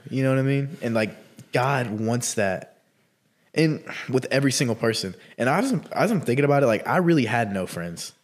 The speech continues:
I'm gonna be honest with you. Like, I was a social anxiety, like,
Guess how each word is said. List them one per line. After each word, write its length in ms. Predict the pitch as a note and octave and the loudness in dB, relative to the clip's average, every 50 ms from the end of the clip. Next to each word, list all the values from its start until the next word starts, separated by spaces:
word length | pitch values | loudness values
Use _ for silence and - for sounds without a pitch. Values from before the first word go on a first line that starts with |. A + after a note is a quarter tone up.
| _ _ - | _ _ -6
I'm 160 | - A#2+ D3 | -2 0 2
gonna 140 | D3 C3+ B2 | 2 2 2
be 100 | A2+ G#2 | 2 2
honest 280 | G2+ G2+ G2+ F#2+ - - | 2 0 0 -2 -4 -6
with 120 | E2 E2+ | -8 -8
you. 160 | F#2 E2+ E2 - _ _ _ _ _ _ _ _ _ _ _ - | -8 -12 -12 -14 _ _ _ _ _ _ _ _ _ _ _ -2
Like, 120 | A#2+ A2 | 0 2
I 100 | G#2 A#2+ | 4 4
was 180 | C#3+ F3 F3+ - | 4 4 4 2
a 60 | A#2 | 0
social 400 | - - C#3+ A#2+ B2 - - C3+ | 0 2 2 2 2 2 -2 -2
anxiety, 500 | A#2 A2+ G#2 A2 G#2 G#2+ G#2+ G#2 G#2 G#2 | -2 -2 -2 -2 0 0 0 0 0 0
like, 400 | G2+ F#2 F2+ F2 - - - - | -2 -2 -2 -4 -8 -12 -20 -20